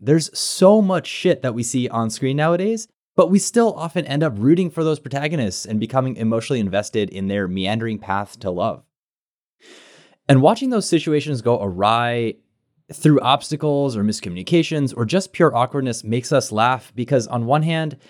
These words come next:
sure, the events are exaggerated for comedic effect, but on the other, they're deeply real.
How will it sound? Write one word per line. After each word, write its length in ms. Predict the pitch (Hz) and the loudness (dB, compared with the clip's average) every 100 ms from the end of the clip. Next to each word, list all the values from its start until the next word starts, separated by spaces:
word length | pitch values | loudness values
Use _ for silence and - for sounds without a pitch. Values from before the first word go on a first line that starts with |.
| _ _ | _ _
sure, 240 | - 269 | 2 4
the 120 | 233 131 | 6 6
events 280 | 123 135 | 4 -4
are 60 | 135 | -4
exaggerated 840 | 104 98 110 107 101 92 92 90 - | -2 0 0 0 -2 -2 -2 -4 -14
for 520 | - 98 92 92 90 | -6 -2 0 0 -4
comedic 360 | - 95 90 | -4 -2 -2
effect, 460 | 98 - 208 170 - | -4 2 4 4 -2
but 120 | - 147 | -8 0
on 160 | 147 | 2
the 100 | 156 - | 2 0
other, 340 | 139 156 151 | -2 0 -2
they're 300 | - 123 127 | -2 -2 -2
deeply 580 | 98 113 131 135 123 113 | -4 -4 -4 -2 -2 -2
real. 540 | 92 104 113 92 73 | -2 0 2 0 -4